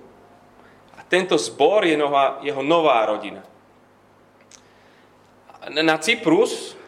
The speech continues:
až potom neskôr berie apoštola Pavla.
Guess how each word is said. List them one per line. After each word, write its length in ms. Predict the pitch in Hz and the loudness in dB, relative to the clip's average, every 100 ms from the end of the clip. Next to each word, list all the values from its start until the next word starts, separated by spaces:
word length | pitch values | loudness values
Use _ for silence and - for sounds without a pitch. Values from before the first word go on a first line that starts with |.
| - _ _ | -20 _ _
až 160 | 123 - | -14 -6
potom 240 | 196 180 | -2 2
neskôr 560 | 160 196 220 - 120 120 | 2 2 -2 -2 -2 0
berie 560 | 135 135 120 110 110 | 2 2 2 0 -2
apoštola 640 | - 131 - - 113 101 - | -2 -2 -4 -8 -4 -4 -2
Pavla. 560 | 98 98 123 214 - | -2 2 2 0 -6